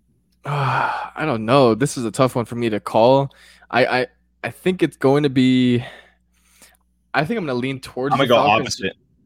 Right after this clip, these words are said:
Speaker 2: Oh shit! Okay, I'm going opposite of you. I'll, I'll, okay, I'm going with Giants.
Speaker 1: I mean, the logic for me points to the Giants, just, and I like them a lot more. I think Daniel Jones is gonna have a good game, to be honest. Uh, Falcons haven't been able to stop anyone.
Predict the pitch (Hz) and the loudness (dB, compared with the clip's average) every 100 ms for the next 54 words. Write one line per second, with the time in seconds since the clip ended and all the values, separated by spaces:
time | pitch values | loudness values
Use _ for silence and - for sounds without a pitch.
0 | _ 120 117 95 - - 85 92 95 85 | _ 4 6 4 0 -8 -10 -8 -6 -4
1 | 104 101 101 92 - - 85 82 85 95 | -2 0 2 0 -2 -10 -8 -4 -2 -4
2 | - 82 90 87 90 104 82 82 82 87 | -4 -8 -6 -8 -6 -6 -6 -8 -6 -2
3 | 101 87 - - _ _ _ _ _ _ | 0 0 -6 -20 _ _ _ _ _ _
4 | - 143 139 123 127 123 143 170 - 143 | -6 0 0 0 0 4 4 4 2 0
5 | 147 - - 120 147 139 147 139 139 156 | 0 -2 -4 -2 -2 2 2 4 2 2
6 | 160 - 127 - - 117 107 110 127 123 | -4 -4 -4 -4 -6 -2 0 0 -2 -2
7 | 117 117 110 117 127 120 120 110 117 113 | 0 0 -2 -4 -4 -4 -6 -4 -2 -2
8 | 110 117 113 - - _ _ - 117 123 | -4 -4 -4 -10 -16 _ _ -12 -8 -4
9 | 110 104 107 110 117 - 107 123 131 120 | -2 -2 -2 -2 -2 2 0 0 0 4
10 | 113 120 135 143 - - - - 107 104 | 4 6 4 0 -6 -18 -20 -4 0 2
11 | 113 113 110 110 107 110 107 - 107 104 | 4 2 -2 -6 -4 -4 -6 -2 -2 -2
12 | - 110 123 131 135 | -2 0 4 4 2